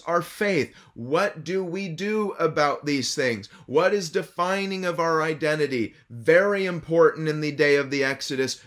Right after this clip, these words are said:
very important in twenty-first century America and even the world.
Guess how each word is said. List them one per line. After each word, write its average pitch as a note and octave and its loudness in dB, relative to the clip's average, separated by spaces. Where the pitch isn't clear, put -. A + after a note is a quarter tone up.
very D3 4
important B2 -2
in A#2+ -4
twenty-first C3 -4
century B2+ -2
America A#2+ -4
and B2 -6
even A#2 -4
the A2+ 0
world. A2+ 0